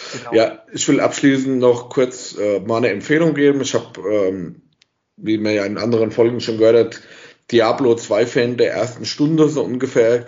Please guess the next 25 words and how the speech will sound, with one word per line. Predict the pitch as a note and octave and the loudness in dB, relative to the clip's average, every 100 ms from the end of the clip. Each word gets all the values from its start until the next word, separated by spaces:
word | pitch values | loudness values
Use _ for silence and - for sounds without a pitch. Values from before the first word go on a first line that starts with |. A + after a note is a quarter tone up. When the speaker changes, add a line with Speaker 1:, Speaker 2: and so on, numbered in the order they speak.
| - | -6
Speaker 2:
kommt | C3 G#2+ | -6 -4
man | A2+ | -4
natürlich | G#2+ A#2 G#2+ | -4 -4 -4
da | A#2 | -4
nicht | A2 A2 | -4 -4
drum | A2+ A2 | -4 -2
herum, | G#2 A2 B2 B2+ B2 - _ _ | 0 2 0 -2 -10 -20 _ _
sich | - A#2 - | -10 -6 -2
auch | E2+ A2 G#2+ | 2 2 0
mal | G#2+ G2+ G2+ | -4 -4 -2
für | G#2+ | -2
den | G#2+ G#2 | -2 0
neuen | G#2 G#2+ G#2 | 2 2 2
Gaming-P | G#2 G#2 A#2 A#2 A#2+ | -2 -2 -2 -4 -4
C | G#2+ - G#2+ G#2+ | -4 0 2 2
auch | F#2 G2+ A2 | 0 -2 -4
mal, | G2+ G2+ G2 | -4 -2 -2
äh, | F#2+ F2+ | -2 0
Diablo | G#2+ G#2 G#2+ G#2+ | 0 0 0 -2
zwei, | - G#2 G#2 A2+ | -2 0 2 2
die | A2 | 0
Beta, | A2 B2+ D3+ C#3 C3 C3+ - - _ _ _ | 0 0 2 4 4 0 -6 -20 _ _ _
also | C3 B2+ | -2 2
Re-, | A#2 F#2 A#2 B2 | 2 2 -2 0
Resurrected | A#2 A#2 A2+ C3+ - C#3+ - | 0 0 0 -2 -2 -10 -10